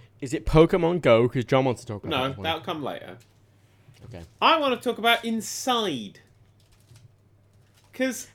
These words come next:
Speaker 2: I've
Speaker 1: Oh.
Speaker 2: seen, there's a trend happening with indie people is they
Speaker 1: Hmm.
Speaker 2: hit a big winning thing, and then they make the, kind of the same game again, and it doesn't work. Because they're not, I don't know if that means people don't entirely know what sort of made it work,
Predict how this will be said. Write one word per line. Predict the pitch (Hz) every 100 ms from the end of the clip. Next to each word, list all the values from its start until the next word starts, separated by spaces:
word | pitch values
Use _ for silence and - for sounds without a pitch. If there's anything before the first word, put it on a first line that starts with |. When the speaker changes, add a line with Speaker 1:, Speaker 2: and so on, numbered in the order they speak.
| _
Speaker 2:
I've | - 359 415
Speaker 1:
Oh. |
Speaker 2:
seen, | 392 339 359 233
there's | 254 247
a | 262
trend | - 302 320 285
happening | 269 240 220 226
with | 220
indie | 247 226 202
people | 190 156 160
is | 170
they | 208 185
Speaker 1:
Hmm. |
Speaker 2:
hit | 214 285
a | 247
big | 190 233 262 247 185
winning | 170 214 214 202
thing, | 185 - 214 101 73 120 - _ _ _
and | 180 185
then | 202 196
they | 196
make | 208 208 -
the, | 208 196 180
kind | - 269 339
of | 381 -
the | 269
same | - 262 262 254
game | 240 254 240
again, | 214 147 190 254 254
and | 208
it | 135 -
doesn't | 139 151 220 139
work. | 120 135 226 269 - _ _ _ _ _ _ _ _ _ _ _ _ -
Because | 214 233
they're | 233
not, | 240 -
I | 233
don't | 320
know | 403
if | 330
that | 254
means | 247
people | - 226
don't | 233 226
entirely | 220 247 233 226
know | 214 208
what | 180 208 -
sort | 196 190
of | 170
made | 180 185
it | 175 131
work, | 127 160 220 - -